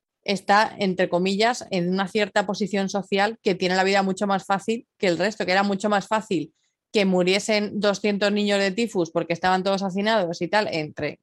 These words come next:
clase baja, o incluso que tuvieran otro tipo de enfermedades porque la alimentación era peor,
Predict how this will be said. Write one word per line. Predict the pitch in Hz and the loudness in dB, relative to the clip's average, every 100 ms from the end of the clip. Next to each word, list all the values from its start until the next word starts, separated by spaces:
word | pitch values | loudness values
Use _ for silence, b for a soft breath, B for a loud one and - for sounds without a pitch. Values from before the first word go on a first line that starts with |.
| - | -4
clase | 165 170 185 | -2 0 2
baja, | 208 214 226 320 _ _ _ _ | 2 2 0 -2 _ _ _ _
o | - | -4
incluso | 190 196 185 | 0 0 0
que | 175 | 0
tuvieran | 165 160 180 | 2 2 2
otro | 185 | 0
tipo | 185 180 | 0 0
de | 180 | -2
enfermedades | 185 175 175 226 185 - | 0 0 2 2 0 -2
porque | 170 - _ | -6 -6 _
la | - 175 | -4 -2
alimentación | 160 156 156 165 160 165 | 0 -2 -4 -6 -4 0
era | 160 160 | 0 2
peor, | 165 202 214 220 | 2 2 2 0